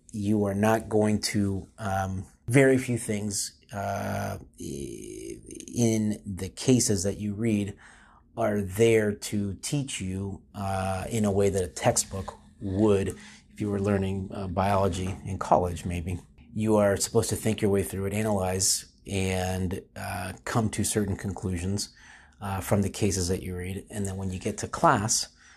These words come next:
of course, in the lecture hall, you're being asked questions to make you think even deeper about the situations that could be associated with what's happening in those cases,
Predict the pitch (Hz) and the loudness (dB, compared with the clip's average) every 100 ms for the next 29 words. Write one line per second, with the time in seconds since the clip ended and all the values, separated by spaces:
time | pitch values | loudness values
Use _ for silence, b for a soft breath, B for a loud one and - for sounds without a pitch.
0 | b b 104 101 - 101 101 - - 101 | b b -10 -8 -2 0 2 0 -2 -4
1 | 95 92 95 131 147 - 98 - 92 98 | -4 -2 0 2 2 0 0 2 2 2
2 | 123 - 101 95 104 101 101 - 104 113 | 0 -2 -2 0 0 0 -2 -4 -4 0
3 | 120 120 - - - - - 104 98 - | 2 2 0 -2 -18 -8 0 2 2 -2
4 | 107 104 - 120 127 170 175 - 104 92 | -2 -2 -2 -2 2 0 0 0 0 0
5 | - - - 117 110 117 110 113 104 113 | -6 -10 0 2 2 0 -2 -2 0 0
6 | 127 127 95 92 90 95 95 92 - _ | 0 -2 -4 -2 -2 0 -2 -4 -14 _
7 | _ _ - 95 95 - 98 - 98 95 | _ _ -10 -2 2 2 2 0 0 -2
8 | 87 95 92 87 95 90 - - 92 98 | -2 -2 -2 -2 -4 -8 -2 -2 0 -2
9 | 98 92 - 123 123 - 98 98 87 92 | -2 -2 2 4 4 4 2 -2 -4 -4
10 | 98 90 - B B B 104 101 - 156 | -6 -8 -14 B B B -8 -2 2 2
11 | - 98 92 90 90 - 92 90 90 | 2 -2 -2 -4 -6 -6 -8 -8 -8